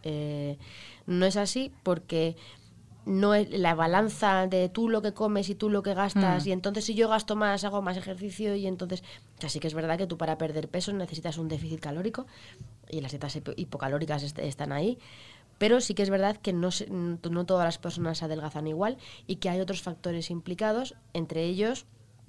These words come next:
Speaker 1: se hablaba mucho antes del metabolismo, si lo tienes
Speaker 2: Mm,
Speaker 1: rápido, si lo
Speaker 2: sí.
Speaker 1: tienes lento, y ahora de lo que hablamos y de lo que se va a hablar mucho es de las bacterias y del microbioma. Y entonces lo que sabemos es que hay, eh, distintas ba-,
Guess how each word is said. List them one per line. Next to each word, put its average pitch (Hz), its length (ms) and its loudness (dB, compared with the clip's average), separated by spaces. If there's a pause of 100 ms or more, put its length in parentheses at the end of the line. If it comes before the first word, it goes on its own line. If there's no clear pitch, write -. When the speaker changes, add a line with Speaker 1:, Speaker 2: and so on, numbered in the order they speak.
(260)
Speaker 1:
se - 120 -6
hablaba 160 220 2
mucho 180 240 0
antes 175 200 -2
del 170 120 0
metabolismo, 170 600 0
si 220 120 -6
lo 180 60 0
tienes 190 240 4
Speaker 2:
Mm, 190 40 2
Speaker 1:
rápido, 220 280 2
si 185 80 -4
lo 165 60 -2
Speaker 2:
sí. 165 60 2
Speaker 1:
tienes 151 160 0
lento, 214 320 0 (580)
y 175 200 2
ahora 147 200 4
de 160 60 4
lo 175 100 4
que 185 60 0
hablamos 190 340 2
y 202 40 0
de 180 80 0
lo 165 80 -2
que 160 80 -8
se - 80 -8
va 139 60 -4
a - 0 -
hablar 147 160 -4
mucho 170 160 -4
es 175 60 -4
de 202 60 -2
las 190 140 -2
bacterias 147 600 -6 (380)
y 160 100 -4
del 135 100 -4
microbioma. 135 560 -6 (520)
Y - 40 -8
entonces 165 180 0
lo 165 80 0
que 156 80 -6
sabemos 170 460 -2
es 190 100 -4
que - 180 4
hay, 208 240 4 (380)
eh, 156 400 0
distintas 175 640 -4
ba-, 180 160 -4